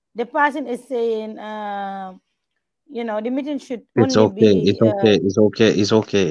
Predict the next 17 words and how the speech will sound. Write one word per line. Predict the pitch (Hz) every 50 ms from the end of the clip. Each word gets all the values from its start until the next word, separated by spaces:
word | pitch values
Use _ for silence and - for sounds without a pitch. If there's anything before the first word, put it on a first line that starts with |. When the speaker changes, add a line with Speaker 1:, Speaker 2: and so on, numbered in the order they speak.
| 76 -
Speaker 2:
it's | - 95 98 -
okay. | 101 92 - - 87 78 73
I | 92 92
saw | 87 - 95 98 101 90
it. | 85 85 80 - - - _ _ _ _ _ _ _ _ _ _ _ _ _ _ _ _ - - 220 233
We | 92
don't | 90 90 90
Speaker 1:
Okay. | 87 92
Speaker 2:
respond | 85 - - - 90 90 87 82
to | - 80
things | - 85 82 85 80 -
like | 87 80 78 73 73 76
that | - - 80 80 - -
anymore. | - 95 90 87 90 87 - 85 - - - _ _ _ _ _ _ _ _ _ _ _ _ _ _ - - -
Speaker 1:
Okay, | 226 240 233 233 - 220 185 202
no | 226 254 254
problem. | 208 240 240 208 185 175 165 151